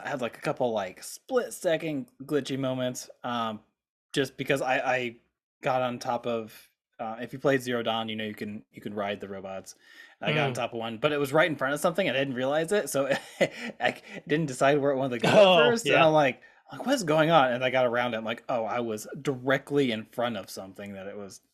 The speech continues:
Speaker 1: you know, like, a little, like, uh, brazier or something like that."
Speaker 2: Yeah.
Speaker 1: Um, uh, so far, it's, it's been really good, really pleasant, actually. Um,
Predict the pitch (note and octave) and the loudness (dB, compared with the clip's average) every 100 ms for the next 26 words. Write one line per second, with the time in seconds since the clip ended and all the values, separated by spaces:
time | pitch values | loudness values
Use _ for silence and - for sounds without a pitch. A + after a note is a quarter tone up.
0 | _ B2+ B2 A2 A2+ G#2 G2+ F#2 F2 - | _ -8 -8 -6 -4 -4 -4 -6 -10 -8
1 | G#2+ F#2+ G#2 F#2+ F#2 F#2+ F#2 - F2+ F2+ | -8 -6 -6 -6 -8 -12 -14 -16 -16 -16
2 | F#2 F#2 - F#2+ F2+ - _ - C#3+ A#2+ | -16 -18 -16 -16 -16 -18 _ -6 -2 -2
3 | B2 - _ _ _ _ - A#2 G2+ F2 | -4 -10 _ _ _ _ -4 -2 -2 -6
4 | E2 _ _ _ _ _ _ _ _ _ | -16 _ _ _ _ _ _ _ _ _
5 | _ _ - F3 E3 - G3 G3+ G#3 G#3 | _ _ -4 -4 -2 2 2 4 6 6
6 | D#3+ E3 - - C#3 D#3 D3+ C3 A#2+ _ | 4 2 -4 -4 -2 2 2 0 -8 _
7 | _ _ _ _ _ _ _ _ _ D#3+ | _ _ _ _ _ _ _ _ _ -12
8 | B2 G3+ G3 C#3+ D3+ G#2+ G#2+ E3+ E3 A#2+ | 2 4 6 6 4 2 -2 0 0 2
9 | B2+ C#3 A2 F2 F2+ - - F#2 F#2+ - | 2 2 0 -10 -12 -12 -10 -10 -12 -16
10 | - _ - B2+ B2 A2+ G#2 | -20 _ 0 4 4 2 -2